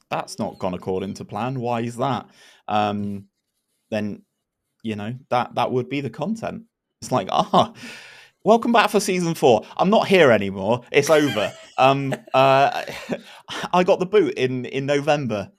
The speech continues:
Speaker 1: Um, but they did really well after they sacked me. They did really well. Um,
Speaker 2: Yeah,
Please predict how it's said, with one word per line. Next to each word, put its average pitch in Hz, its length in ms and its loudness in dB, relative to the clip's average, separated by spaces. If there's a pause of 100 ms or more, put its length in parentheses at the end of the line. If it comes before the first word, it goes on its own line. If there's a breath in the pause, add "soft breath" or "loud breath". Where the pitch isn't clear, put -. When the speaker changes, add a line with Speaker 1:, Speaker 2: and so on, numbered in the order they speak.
Speaker 1:
Um, 110 480 -2 (480)
but 202 100 -6
they 302 140 2
did 277 160 -4
really 226 240 -2
well 214 200 0
after 117 280 -4
they 110 160 0
sacked - 320 -8
me. 101 220 -8
They 156 120 -8
did 165 180 -10
really 175 220 -6
well. 147 380 -8 (160)
Um, 117 420 -12
Speaker 2:
Yeah, 117 460 -6